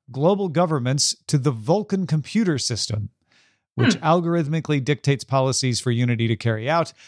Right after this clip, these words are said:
Speaker 1: However, after Vulcan is attacked and a special agent is murdered, Unity director William Barris is called to unravel the mystery to figure out who or what wants to destroy the system he has dedicated his life to.
Speaker 2: So you are a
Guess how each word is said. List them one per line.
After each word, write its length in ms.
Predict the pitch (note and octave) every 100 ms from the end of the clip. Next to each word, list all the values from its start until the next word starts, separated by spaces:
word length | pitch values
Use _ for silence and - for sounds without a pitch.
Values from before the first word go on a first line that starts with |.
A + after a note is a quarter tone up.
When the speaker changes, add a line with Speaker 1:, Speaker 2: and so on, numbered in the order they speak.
| _
Speaker 1:
However, 340 | - D3+ C#3 C3+
after 320 | D3 D#3+ D3+
Vulcan 340 | B2 C3 C3 A#2+
is 120 | A2
attacked 420 | A2 B2+ B2+ -
and 100 | A#2
a 40 |
special 380 | G#2 - C3+ B2+
agent 220 | B2 A2+ A2+
is 140 | G2+
murdered, 440 | B2+ B2+ B2+ A#2
Unity 320 | B2 E3+ C#3 C3
director 360 | B2 B2 B2+
William 280 | A2+ A#2 A2+
Barris 360 | A#2+ A#2+ A#2 A2+
is 100 | -
called 320 | - D3+ C3+
to 100 | B2+
unravel 400 | B2 A2+ F3+ G#3
the 80 | F3+
mystery 440 | F3+ - A#2+ A2+ - - -
to 80 | A2
figure 260 | B2+ A#2+
out 140 | A2+ G#2+
who 400 | C3 F3 G#3+ E3 A2+
or 120 | G2
what 420 | F#2 C3 - - -
wants 220 | A2+ A2+
to 100 | -
destroy 480 | G#2+ G#2 - B2 C#3
the 100 | A#2
system 460 | A2 - C3+ D#3 C#3
he 100 | G2+
has 120 | G2
dedicated 520 | - A#2+ A#2 B2 B2
his 120 | B2 A2+
life 220 | G#2+ -
to. 260 | - - A#2+ _ _ _ _ _ _ _ _ _
Speaker 2:
So 140 | - G#3
you 240 | G3+ A3
are 240 | G3
a 40 | F#3